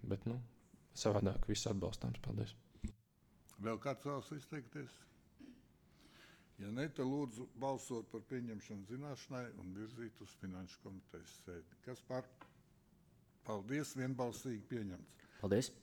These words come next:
Speaker 2: Nākamais jautājums, grozījumi Jūrmalas domas divdesmit trešā gada divdesmit ceturtā augusta lēmumā numur trīssimt piecdesmit trīs par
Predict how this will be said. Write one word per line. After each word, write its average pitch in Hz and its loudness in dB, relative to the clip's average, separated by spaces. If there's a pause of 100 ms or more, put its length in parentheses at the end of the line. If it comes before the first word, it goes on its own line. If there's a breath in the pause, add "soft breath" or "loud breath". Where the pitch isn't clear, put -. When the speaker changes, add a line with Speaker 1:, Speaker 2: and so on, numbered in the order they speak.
(160)
Speaker 2:
Nākamais 143 2
jautājums, 147 4
grozījumi 147 4
Jūrmalas 143 4
domas 147 2
divdesmit 135 0
trešā 143 0
gada 139 2
divdesmit 123 0
ceturtā 120 2
augusta 117 0
lēmumā 104 4 (100)
numur 110 -2
trīssimt 113 -4
piecdesmit 107 -2
trīs 151 0
par 120 -2